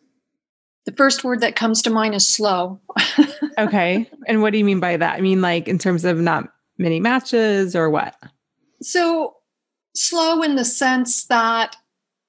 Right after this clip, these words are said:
Speaker 1: yes, when I would go online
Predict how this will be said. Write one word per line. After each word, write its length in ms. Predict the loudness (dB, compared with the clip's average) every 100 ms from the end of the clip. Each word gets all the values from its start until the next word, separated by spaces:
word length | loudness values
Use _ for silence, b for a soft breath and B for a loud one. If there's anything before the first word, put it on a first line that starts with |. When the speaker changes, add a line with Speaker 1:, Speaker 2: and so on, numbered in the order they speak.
| _
Speaker 1:
yes, 520 | -4 0 0 0 0
when 200 | 0 -2
I 100 | 0
would 200 | -2 -2
go 260 | 0 0 0
online 1000 | 0 -2 -2 0 0 0 0 0 -2